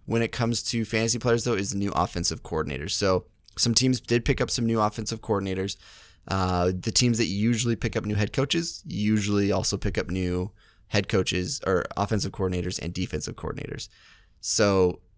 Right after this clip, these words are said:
we'll run through the list. You got the Jets, Ravens, Browns, Jags, Titans, Broncos, Lions, Packers, Falcons, Bucks, Cardinals. So you recognize some of the same names that kinda came across there.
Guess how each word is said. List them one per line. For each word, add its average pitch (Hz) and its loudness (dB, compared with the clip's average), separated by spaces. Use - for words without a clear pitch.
we'll 95 -2
run 104 4
through 101 -2
the 98 2
list. 95 2
You 95 -2
got 95 -2
the 92 -4
Jets, - 2
Ravens, 95 0
Browns, 90 0
Jags, 87 0
Titans, 90 0
Broncos, 87 -2
Lions, 87 -4
Packers, 87 -2
Falcons, 87 -4
Bucks, - -6
Cardinals. - -6
So - 0
you 104 4
recognize 101 4
some 98 4
of 92 0
the 87 0
same 90 2
names 87 0
that - -4
kinda 85 -4
came 85 -6
across - -4
there. 85 0